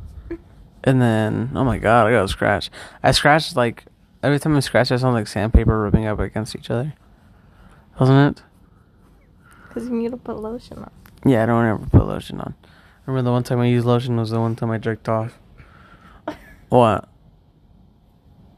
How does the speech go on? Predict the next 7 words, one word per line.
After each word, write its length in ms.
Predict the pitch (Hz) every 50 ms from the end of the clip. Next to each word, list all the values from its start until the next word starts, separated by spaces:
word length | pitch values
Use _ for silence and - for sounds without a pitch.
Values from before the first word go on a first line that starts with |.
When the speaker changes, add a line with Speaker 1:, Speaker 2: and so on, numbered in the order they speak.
| - - - - - - - - - - - - - - - - - - - - -
Speaker 1:
That's 160 | 135 135 131
normal. 540 | 127 127 131 139 135 120 110 113 117 - - - - - _ _ - _ _ - - - - - - - - - - - _ _ _ _ - _ -
Speaker 2:
Weirdo. 500 | - - - - - - - - - - - - - - - - - - -
Speaker 1:
No. 320 | 113 110 107 101 113 127 - - - - _ _ _ _ - - - - - - - _ _ - - _ _ _ _ _ - - - - - - - - - - - - _ - - - - - - - - - - - - - - - - - - - - - - - - - - - - - - - - - - - - - - _ - _ - - - - - - - - -
No, 360 | 131 123 120 113 113 113 117
and 160 | 117 120 120
then 440 | 120 117 117 113 113 117 117 120 123